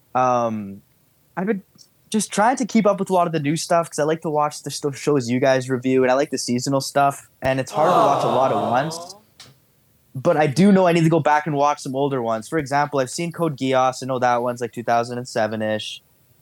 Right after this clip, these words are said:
But I haven't seen that much old animes, and I really do need to see some. And, like, Perfect Blue I've seen, which I thought was amazing as well.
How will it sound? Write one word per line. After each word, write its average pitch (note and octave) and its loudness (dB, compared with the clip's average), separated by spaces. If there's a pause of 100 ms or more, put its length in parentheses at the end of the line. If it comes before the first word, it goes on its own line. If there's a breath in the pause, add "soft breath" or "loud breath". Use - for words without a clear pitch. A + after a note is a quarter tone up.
But D3 0
I C#3+ 4
haven't F3 0
seen E3 -8
that D3+ -2
much D3 -6
old C#3 0 (160)
animes, B2 -2
and B2 -4
I - -2
really C#3+ 2
do D3 4
need C3+ 0
to B2 -6
see D#3+ 0
some. G#2+ 0
And, B2+ 0
like, B2+ 0
Perfect D#3+ -2
Blue C3+ 4
I've D3 2
seen, D3 2
which A#2+ -2
I B2+ 4
thought C3 2
was A2+ -4
amazing B2+ 0
as G#2+ -4
well. C3 4